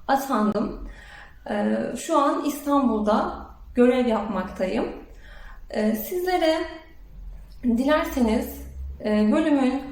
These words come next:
artılarından ve eksilerinden bahsedeyim. Öncelikle ben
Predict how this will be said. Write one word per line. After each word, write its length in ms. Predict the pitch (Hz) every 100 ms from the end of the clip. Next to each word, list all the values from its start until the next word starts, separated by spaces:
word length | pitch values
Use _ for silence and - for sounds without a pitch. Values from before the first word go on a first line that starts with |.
| - -
artılarından 920 | 262 277 285 269 240 214 202 196 240
ve 120 | 311 320 - - -
eksilerinden 800 | 247 240 233 226 220 214 202 190
bahsedeyim. 720 | 190 - 190 - - - - - - - - - - - - - - - - - - - - - - - - - - - - - - - - - - - - 247
Öncelikle 760 | 311 330 403 - 320 381 240
ben 140 | 247